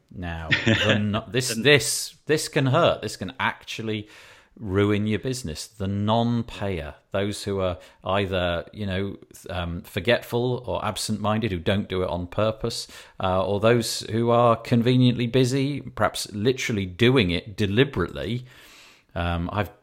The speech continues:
Speaker 1: definitely had clients who just were habitual in not paying until I sent, like, the second warning, the third warning. It, you know, to the point where I knew that that was the protocol. I'll send it.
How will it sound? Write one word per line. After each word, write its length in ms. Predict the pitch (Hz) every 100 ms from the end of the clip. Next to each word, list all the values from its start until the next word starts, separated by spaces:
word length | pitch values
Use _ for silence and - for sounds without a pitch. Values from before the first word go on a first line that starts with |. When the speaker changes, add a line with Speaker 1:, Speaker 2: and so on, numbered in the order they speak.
| _ _
Speaker 1:
definitely 640 | - 127 - 78 73 80 71
had 260 | - 80
clients 500 | - 90 82 73 - -
who 240 | 85 78 _
just 440 | - 107 - - -
were 200 | 98 90
habitual 1040 | - 82 - - - - - 82 71 69 _ _ _ -
in 260 | 90 90
not 240 | 90 82 -
paying 460 | 98 85 78 78
until 380 | 78 82 - 90
I 100 | 82
sent, 380 | 80 - 80 82 _
like, 220 | 85 80 - - _ 107
the 140 | 92
second 560 | - - 101 - 85 82
warning, 560 | 80 85 82 80 80
the 100 | 82
third 380 | 82 92 85 82
warning. 360 | 82 85 82 82 - -
It, 260 | - 80 -
you 160 | 113 107
know, 220 | 85 76 - - _ _ _ _ -
to 120 | - 127
the 80 |
point 220 | 123 131 113
where 80 |
I 60 | 113
knew 400 | 113 120 127 101
that 140 | 95
that 140 | 92 95
was 140 | 95
the 80 | -
protocol. 640 | - 117 117 - - 69 71
I'll 180 | 85 82
send 340 | - 107 101
it. 180 | 92 92